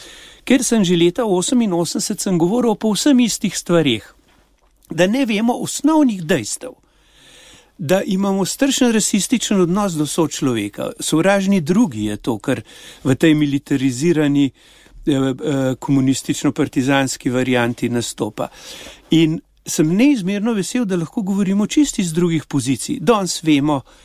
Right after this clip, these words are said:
koliko približno je prikritih morišč in grobišč, da je bilo več kot pol žrtev druge svetovne vojne tabuiranih, da so imeli, eh, niso imeli pravice do groba in spomina.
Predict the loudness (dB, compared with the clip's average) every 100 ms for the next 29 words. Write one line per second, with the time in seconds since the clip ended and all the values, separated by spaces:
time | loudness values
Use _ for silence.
0 | _ _ _ 0 0 0 -2 0 0 2
1 | 2 0 -2 -2 -2 -2 -4 0 0 -2
2 | -2 -2 0 2 2 2 0 0 2 0
3 | 2 0 -4 -8 -2 -2 2 0 0 -2
4 | -2 -2 -2 -2 0 0 2 2 2 0
5 | -2 -4 0 2 2 0 -2 -2 -2 0
6 | 2 2 2 -4 -20 -20 -20 -20 -20 _
7 | -2 2 2 2 0 0 -2 0 0 0
8 | -2 0 0 0 2 0 0 -2 0 0